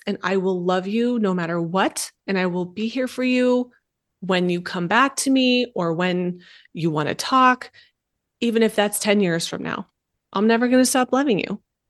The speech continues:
Them knowing that is so, gives them such a solid, safe foundation.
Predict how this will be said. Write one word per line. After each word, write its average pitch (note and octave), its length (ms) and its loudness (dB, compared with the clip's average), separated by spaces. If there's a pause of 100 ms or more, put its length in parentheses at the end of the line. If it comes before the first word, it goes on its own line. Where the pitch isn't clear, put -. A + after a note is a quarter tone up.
Them C#4 340 4
knowing C4 380 6
that G#3 180 4
is G3+ 140 2
so, A#3 840 4 (240)
gives A#3 180 4
them A#3 120 4
such A3+ 260 0
a C4 60 0
solid, G#3 500 4
safe F#3 360 0
foundation. G3 840 4